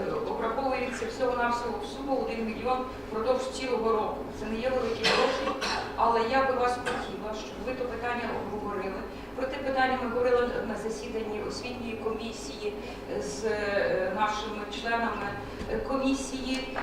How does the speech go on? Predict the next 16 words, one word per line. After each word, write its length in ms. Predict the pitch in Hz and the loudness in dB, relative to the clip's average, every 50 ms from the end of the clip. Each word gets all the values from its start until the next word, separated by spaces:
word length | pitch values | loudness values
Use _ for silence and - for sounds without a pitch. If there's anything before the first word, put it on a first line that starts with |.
| - - - 240 | -4 -4 -4 -4
і 60 | 226 | -4
про 240 | 220 - 247 233 233 | -2 -2 -4 -4 -2
це 200 | - 262 254 240 | 2 2 4 4
знає, 440 | 247 247 240 233 233 226 220 220 220 | 4 2 2 2 2 2 2 2 0
е, 1000 | 214 208 208 208 - - - 190 202 202 196 196 190 196 196 190 - - 220 | 0 0 0 0 0 0 0 0 -2 -2 -2 -2 0 0 0 0 0 -2 -2
Ірина 240 | 240 247 247 226 214 | 0 0 2 2 0
Теодорівна 760 | 214 214 214 214 214 - 214 233 240 226 226 226 214 202 202 202 196 202 202 | 0 0 0 -2 0 0 2 2 2 2 2 0 0 0 -2 -2 -2 -4 -4
і 200 | 214 - - 220 | -6 -6 -4 -4
Ігор 180 | 220 214 214 208 | -2 -2 -2 -2
Андрійович. 640 | 190 185 185 180 185 190 190 190 190 202 254 269 - - - - - - - - - 240 | 0 0 0 0 -2 -4 -2 -2 -2 -2 0 -2 -2 -4 -6 -8 -8 -10 -10 -8 -6 -2
Тому 140 | 247 269 | 0 0
таке 280 | 277 294 285 277 285 277 | 2 2 2 0 2 0
прохання, 760 | - - - 269 262 269 262 254 - - 202 196 196 190 - - 240 - - - - - - - - - - - | 0 2 2 0 0 2 4 4 4 4 2 0 0 0 -2 -2 -2 -4 -6 -6 -8 -10 -10 -10 -8 -6 -4 -2
е, 320 | 180 - - - - - - | 0 2 2 2 2 2 4
врахувати, 920 | - 269 269 - 285 269 269 277 254 - - - - - 190 196 175 - - - - - 160 | 4 4 4 4 2 2 6 8 10 10 10 8 4 2 0 0 0 0 -2 -2 -4 -2 0
е, 300 | 175 175 180 165 160 - | 0 2 2 2 2 2